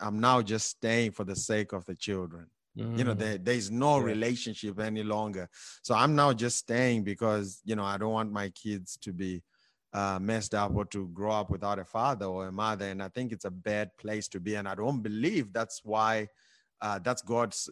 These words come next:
Speaker 1: uh, uh, uh, original intent for marriage. God created marriage for relationship, for, uh, communion, for chemistry, for connection. And, uh, th-, these are very important things. All right, guys, we're gonna start taking some questions.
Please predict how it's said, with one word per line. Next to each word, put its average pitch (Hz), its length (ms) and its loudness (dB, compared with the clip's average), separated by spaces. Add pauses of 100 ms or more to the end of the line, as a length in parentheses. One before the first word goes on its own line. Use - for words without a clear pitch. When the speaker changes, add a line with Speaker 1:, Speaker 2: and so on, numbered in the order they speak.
Speaker 1:
uh, 98 360 -2
uh, 98 160 -4 (320)
uh, 95 260 -2
original 110 640 0
intent 101 500 -6
for 101 140 -10
marriage. 98 440 -8
God 117 280 -2
created 107 560 -4
marriage 107 360 -4
for 95 200 -8
relationship, 95 760 -6
for, 92 260 -10 (440)
uh, 104 160 -4
communion, 104 800 -2
for 95 140 -12
chemistry, 135 540 -6
for 101 140 -12
connection. 104 600 -6 (460)
And, 98 260 -4
uh, 92 260 -6 (200)
th-, 135 160 0
these 139 200 2
are 104 60 -4
very 104 460 2
important 101 600 -2
things. 98 260 -4
All 127 100 6
right, 120 120 6
guys, 127 300 6
we're 113 80 -4
gonna 120 180 2
start 123 280 0
taking 123 280 0
some 104 200 -4
questions. 107 720 -4